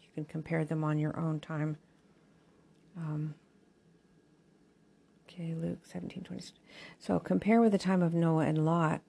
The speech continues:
the coming of the Lord is that his coming, those who will be taken will be taken in death at his coming, and they'll be strewn about on the earth and not to be gathered or buried.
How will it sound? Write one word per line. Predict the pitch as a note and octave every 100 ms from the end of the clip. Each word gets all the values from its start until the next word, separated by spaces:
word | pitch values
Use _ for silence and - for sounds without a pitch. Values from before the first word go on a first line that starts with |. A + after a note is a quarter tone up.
| _ -
the | F3
coming | - F3 E3+
of | D#3
the | D#3+
Lord | E3 F#3 E3
is | D#3+ E3 - _ _ _ _ _ _ _ _
that | D#3+ D#3
his | E3+ E3
coming, | - F3+ E3+ D#3 E3 - _ _ _ _ _ _ _ _
those | E3+ F3 E3+ -
who | F3
will | E3+
be | E3
taken | D#3+ F3 E3+ D3+
will | D3+
be | D#3 D3+
taken | E3 D#3 D3+
in | D3
death | E3 D#3+
at | D3+
his | D3+ -
coming, | E3+ E3 D#3
and | D#3
they'll |
be | D#3
strewn | D#3 - - F3 E3
about | E3 D#3+
on | D3+
the | D#3 -
earth | E3 D#3 - _ _ _ _ _ _ _ _ _ _ _ _ - - - C#3 _
and | D#3+
not | D#3+ D3+
to | -
be | D#3+
gathered | D#3+ D#3 D3+ D3+
or |
buried. | D3+ E3 D#3+ D3+ D#3